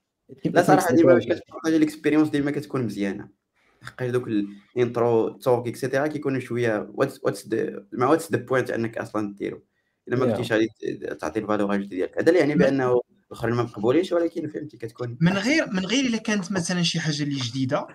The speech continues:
Speaker 3: ولا مثلًا شي حاجه اللي، اللي، اللي الناس كيحتاجوا ليك ديك الانتروداكشن ديالها. مثلًا الا
Speaker 2: مم.
Speaker 3: جينا كنقولوا introduction to React، مثلًا في هذا الكا هذا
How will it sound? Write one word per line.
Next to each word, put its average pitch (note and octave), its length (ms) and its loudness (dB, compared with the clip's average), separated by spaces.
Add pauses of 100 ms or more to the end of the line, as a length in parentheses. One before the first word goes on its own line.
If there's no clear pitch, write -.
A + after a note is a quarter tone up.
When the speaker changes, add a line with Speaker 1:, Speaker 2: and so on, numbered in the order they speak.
(100)
Speaker 3:
ولا C3 180 -2
مثلًا C#3+ 420 -2
شي C#3+ 180 -4
حاجه C#3 320 -4
اللي، G3 520 -2
اللي، D#3 260 -4
اللي D#3+ 140 2
الناس A3+ 260 2
كيحتاجوا G3+ 440 -2
ليك D#3 220 -6 (220)
ديك D#3+ 200 -2
الانتروداكشن E3+ 800 0
ديالها. A#2 320 -6 (300)
مثلًا D3 280 2
الا C#3+ 160 4
Speaker 2:
مم. D3+ 60 4
Speaker 3:
جينا D3+ 200 2
كنقولوا D3 360 0 (140)
introduction D#3+ 420 -2
to B2 120 -4
React، F#3+ 500 -2 (320)
مثلًا B2 300 -2
في C3+ 120 -4
هذا C3 160 -4
الكا C3 160 -4
هذا C3+ 120 -2